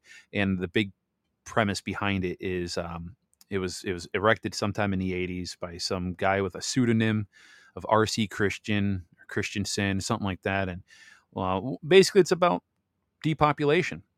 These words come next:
and having a human population in the world of five hundred million or under. I mean, that's basically what it boils down to.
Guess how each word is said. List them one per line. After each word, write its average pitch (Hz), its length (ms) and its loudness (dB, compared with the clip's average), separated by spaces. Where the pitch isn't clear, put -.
and 110 340 2
having 113 340 2
a 101 220 0
human 117 300 0
population 113 580 0
in 101 100 -2
the 98 60 -2
world 113 220 -2
of - 80 -6
five 104 220 2
hundred 104 220 -2
million 95 320 -2
or 107 120 0
under. - 340 -4
I - 40 -14
mean, 98 160 -4
that's 131 160 -4
basically 147 320 -2
what 131 120 2
it 120 120 0
boils 107 340 0
down 87 240 -12
to. - 120 -18